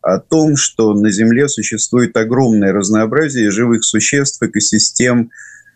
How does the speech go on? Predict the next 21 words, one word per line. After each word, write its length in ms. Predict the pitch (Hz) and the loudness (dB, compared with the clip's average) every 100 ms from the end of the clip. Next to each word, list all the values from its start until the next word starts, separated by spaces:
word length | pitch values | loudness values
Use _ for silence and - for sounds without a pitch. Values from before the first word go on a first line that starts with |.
| - | -2
устроенных 1120 | 113 - 135 147 139 127 120 113 - - - - | -2 0 0 2 2 2 0 -2 -4 -14 -16 -2
по 120 | 117 | -2
принципу 1080 | 117 131 135 - 113 - 110 110 101 87 - _ _ | 0 0 0 0 -4 0 2 2 2 -2 -6 _ _
бесконечного 800 | 104 113 - - 135 143 - 120 | -6 -4 -2 -2 0 0 0 -2
количества 580 | 117 120 131 - - 120 | 0 -2 -2 -6 -4 -2
связей 600 | 113 - 117 127 113 113 | 0 0 0 0 0 -2
между 360 | 110 110 107 104 | 0 -2 -2 -2
живыми 380 | 107 110 110 104 | 0 2 2 2
существами. 960 | - 110 110 - 101 107 101 95 92 | -2 -2 -2 -2 0 0 2 0 -2
Всё 160 | - 160 | 0 0
это 220 | 151 135 | 0 -2
живёт 260 | 120 127 120 | -2 0 -2
в 120 | 85 | -2
динамике. 720 | 120 135 123 117 113 - 101 - - - - - - _ _ - | 0 2 2 0 -2 -4 -8 -8 -14 -12 -12 -14 -18 _ _ -2
И 300 | 131 135 131 | 0 2 2
на 180 | 127 135 | 0 0
самом 440 | - 190 170 165 | 0 2 2 2
деле 380 | 160 208 185 151 | 2 2 2 0
элементарные 840 | 123 139 160 160 156 151 120 117 | 0 2 2 0 0 -2 0 -2
процессы, 640 | - 127 127 151 139 - 107 | 0 -2 -2 -4 -2 -2 -2
которые 640 | 113 110 131 120 120 110 | -4 -4 -2 0 2 0